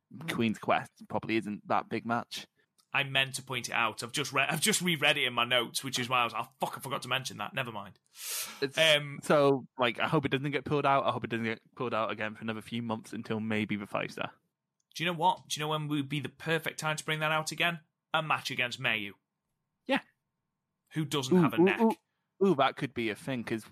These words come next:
Speaker 2: but May-, uh, Mayu doesn't win the Cinderella, but beats Tam in the Cinderella. That could be a cool thing.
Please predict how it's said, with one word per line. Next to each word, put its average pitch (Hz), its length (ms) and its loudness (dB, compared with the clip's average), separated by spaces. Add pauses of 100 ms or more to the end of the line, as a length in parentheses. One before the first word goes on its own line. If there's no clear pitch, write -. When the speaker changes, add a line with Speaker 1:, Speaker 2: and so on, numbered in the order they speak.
Speaker 2:
but 135 140 -4 (680)
May-, 139 460 4
uh, 139 160 6
Mayu 131 640 4
doesn't 139 280 0
win 131 120 4
the 123 80 2
Cinderella, 117 540 4
but - 240 0
beats 110 240 -2
Tam 117 260 0
in 123 100 0
the 131 80 0
Cinderella. 135 520 0
That 123 100 -2
could - 100 -14
be - 60 -2
a - 60 -4
cool - 160 -4
thing. 131 220 -6